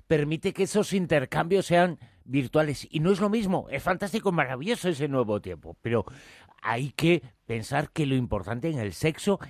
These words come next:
es que sea con la persona querida o no querida. Eh, eso es otra cuestión, y que cada uno haga lo que quiera, pero lo importante es que sea con alguien con quien haya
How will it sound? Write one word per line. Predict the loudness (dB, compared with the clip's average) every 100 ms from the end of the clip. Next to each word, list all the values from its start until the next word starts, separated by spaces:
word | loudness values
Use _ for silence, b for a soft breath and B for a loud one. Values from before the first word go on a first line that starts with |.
| -10
es | -2 -2 -2
que | -8 -8 -8
sea | -4 -2 0
con | 2 4
la | 2
persona | 0 0 2 2
querida | 0 -2 -2 2 4 6
o | 6 6
no | 4
querida. | 2 2 2 2 B B -8
Eh, | -2 0 0 -2 _ _ -10
eso | -2 0
es | 2
otra | 2 2 0 0 -2
cuestión, | -4 0 2 2
y | 0
que | -2
cada | 0 2
uno | 2 2
haga | 2
lo | 0
que | -2 -4
quiera, | 0 0
pero | 2 0 2
lo | 2
importante | 0 0 -2 -4 -6
es | -6
que | -8
sea | -2 -2
con | -2 0 2
alguien | 2 2 -2 -4 -8 -18 B -4
con | -2 -2
quien | -6 -4 0
haya | 2 2 2